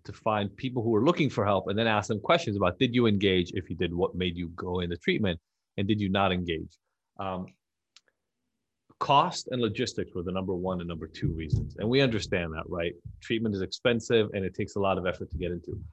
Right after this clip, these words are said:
But the third one was shame. And we got that through questions like, "I would rather deal with it by myself. I don't want to talk to others about it," or, "I feel shame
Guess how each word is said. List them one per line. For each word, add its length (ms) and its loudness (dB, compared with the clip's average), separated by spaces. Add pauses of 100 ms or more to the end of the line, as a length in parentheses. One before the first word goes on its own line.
But 240 -6
the 80 -2
third 360 4
one 180 4
was 140 -2
shame. 420 -2
And 80 -4
we 100 0
got 220 2
that 240 2
through 240 0
questions 400 2
like, 240 4 (380)
"I 80 0
would 100 0
rather 220 2
deal 200 0
with 140 -2
it 100 -4
by 100 0
myself. 500 4
I 60 4
don't 140 2
want 140 0
to 60 -10
talk 220 0
to 80 -6
others 280 2
about 300 4
it," 120 0
or, 280 2
"I 100 0
feel 300 -4
shame 440 -4